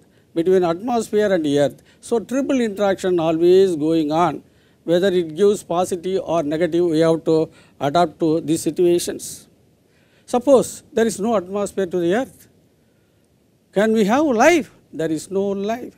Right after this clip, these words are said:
because the gaseous component that en-, envelops our atmosphere is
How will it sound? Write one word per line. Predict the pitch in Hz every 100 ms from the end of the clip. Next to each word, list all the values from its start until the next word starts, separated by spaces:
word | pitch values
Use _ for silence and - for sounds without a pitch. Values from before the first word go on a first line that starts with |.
| -
because | 160 185 151 - _ _ _ _
the | 202 190
gaseous | - 254 302 294 269 214
component | 185 196 196 185 147 - _ _ _ _ _
that | - 185 156
en-, | 180 233
envelops | 262 - 220 262 254 196 160 -
our | 170 156
atmosphere | 156 190 185 - 156 135 - _ _ _
is | 175 190 -